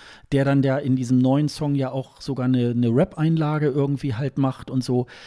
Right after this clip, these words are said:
Man merkt auch, die drei passen auch sehr gut zusammen, die harmonieren miteinander, also das ist, äh, das ist irgendwie auch ganz, ganz gut.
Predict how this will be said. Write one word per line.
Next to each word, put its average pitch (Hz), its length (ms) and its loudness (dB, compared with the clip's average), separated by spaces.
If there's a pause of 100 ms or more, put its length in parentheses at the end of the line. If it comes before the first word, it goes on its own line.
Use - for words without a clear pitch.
(100)
Man 143 280 4
merkt 151 360 2
auch, 131 160 0
die 127 180 -2
drei 127 280 0
passen 139 480 -4
auch 107 220 -4
sehr 110 320 -2
gut 107 240 -6
zusammen, 131 560 0
die 120 160 -4
harmonieren 139 600 2
miteinander, 110 840 0 (100)
also 127 240 -4
das 120 240 -8
ist, - 220 -10
äh, 120 320 0 (420)
das 131 160 -2
ist 135 140 -4
irgendwie 127 280 2
auch 139 220 -4
ganz, 120 340 0
ganz 113 300 0
gut. 135 300 -2